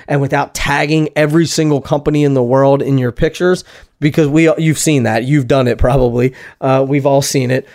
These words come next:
Um, a couple ways to do it without sounding or without being sleazy and without being, you know, over the top and annoying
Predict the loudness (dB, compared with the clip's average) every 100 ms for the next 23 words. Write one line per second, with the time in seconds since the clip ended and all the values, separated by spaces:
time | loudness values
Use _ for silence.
0 | _ -6 0 0 -2 -2 0 2 4 4
1 | 2 -2 0 2 2 0 -2 -2 0 -2
2 | -4 -2 -2 -4 -6 -8 -2 2 2 2
3 | 0 0 0 -2 -4 -2 0 0 0 -2
4 | -2 -4 -2 -2 -2 0 0 0 -4 -10
5 | _ -2 0 0 -2 0 0 2 0 -2
6 | -2 -2 -2 -2 0 2 2 0 -4